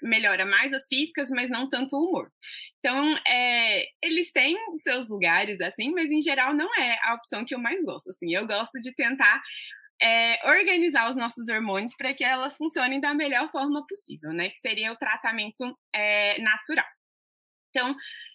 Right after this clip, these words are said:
como que a gente faz esse tratamento, né? Basicamente, são três passos. Um, a gente precisa reduzir a inflamação, porque a inflamação, ela piora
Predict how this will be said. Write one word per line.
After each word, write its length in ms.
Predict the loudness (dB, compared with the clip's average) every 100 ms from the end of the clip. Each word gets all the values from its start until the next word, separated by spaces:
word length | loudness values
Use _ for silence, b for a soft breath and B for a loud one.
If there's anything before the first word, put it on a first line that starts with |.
| B _ -4
como 220 | 0 0
que 120 | 2
a 60 | 0
gente 220 | 0 0
faz 360 | 2 2 2 -2 -4
esse 200 | -4 -4
tratamento, 600 | -4 -2 -2 -2 -6 -4
né? 200 | -2 2
Basicamente, 680 | 2 0 0 0 0 -2 -2
são 160 | -2
três 260 | -2 -4 -4
passos. 560 | -6 -6 -10 -10 -12 _ _
Um, 160 | -2 0
a 80 | 2
gente 300 | 0 -2 -4
precisa 480 | -6 -6 -4 -4 -2
reduzir 540 | -2 -2 -6 -4 -2
a 40 |
inflamação, 800 | -2 -2 -4 -2 -4 -4 -6 -6 -10 _ B B B -6
porque 280 | -4 0
a 100 | 0
inflamação, 840 | 0 0 -2 0 -2 0 0 0 -2 0
ela 280 | 0 0
piora 640 | -2 -2 2 2 2 0